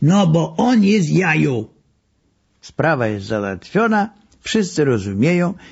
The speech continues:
i dzidzia może podjąć przerwany wątek. "No więc, Jurciu", zaczyna właśnie tak jak pan profesor, ale urywa, bo mama kładzie jej delikatnie rękę na ramieniu.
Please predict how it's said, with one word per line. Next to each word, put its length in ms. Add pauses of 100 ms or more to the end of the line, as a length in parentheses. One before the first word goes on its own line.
(120)
i 160
dzidzia 340
może 320
podjąć 480
przerwany 640
wątek. 540 (1400)
"No 360
więc, 320
Jurciu", 800 (340)
zaczyna 580
właśnie 460
tak 180
jak 160
pan 360 (240)
profesor, 760 (240)
ale 260
urywa, 500
bo 140
mama 360
kładzie 420
jej 120
delikatnie 760 (300)
rękę 480
na 160
ramieniu. 400